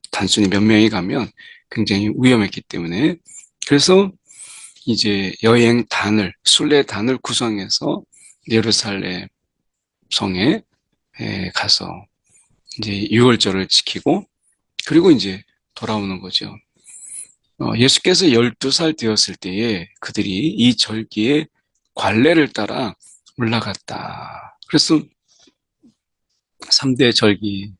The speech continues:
속에서, 아, 이제 예수님도 거기에 부모와 함께 유월절을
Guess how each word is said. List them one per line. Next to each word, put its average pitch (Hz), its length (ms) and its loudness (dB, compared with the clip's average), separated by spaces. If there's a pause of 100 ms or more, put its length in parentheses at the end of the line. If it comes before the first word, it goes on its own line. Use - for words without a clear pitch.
(100)
속에서, 117 640 0 (640)
아, 104 100 -4
이제 98 500 -6 (880)
예수님도 104 800 0 (200)
거기에 92 480 -8 (640)
부모와 101 460 2
함께 143 500 -4 (380)
유월절을 101 720 2